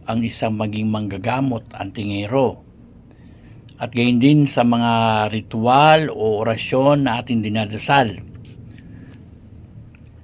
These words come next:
So, mas mainam po talaga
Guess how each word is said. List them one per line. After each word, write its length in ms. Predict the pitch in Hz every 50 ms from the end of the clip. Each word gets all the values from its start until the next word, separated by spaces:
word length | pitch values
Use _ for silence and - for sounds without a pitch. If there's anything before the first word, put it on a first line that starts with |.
| - - - - - -
So, 240 | - - - 139 131
mas 160 | 131 143 135
mainam 800 | - 147 156 120 117 127 156 180 185 175 165 147 131 131 127 -
po 160 | - 135 131 -
talaga 720 | 147 143 139 147 143 131 123 113 110 110 107 107 101 92